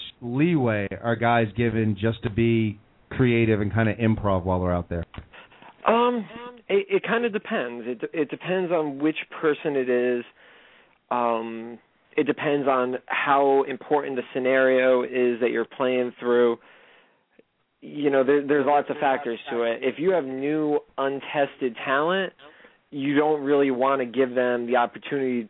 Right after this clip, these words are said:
Speaker 2: to, to blow their first impression. You wanna make sure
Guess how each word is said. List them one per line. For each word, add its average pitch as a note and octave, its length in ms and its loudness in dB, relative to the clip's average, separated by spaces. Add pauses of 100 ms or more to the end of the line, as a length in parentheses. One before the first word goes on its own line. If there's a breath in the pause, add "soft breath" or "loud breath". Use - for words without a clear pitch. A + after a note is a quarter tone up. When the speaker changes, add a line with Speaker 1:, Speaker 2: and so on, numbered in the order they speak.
(140)
Speaker 2:
to, A#2 320 -2 (500 soft breath)
to D3 60 2
blow C3 380 4
their B2 180 4
first B2 260 0
impression. A2+ 520 -2
You A#2 100 -2
wanna B2 240 2
make B2 200 -2 (100)
sure A#2 320 2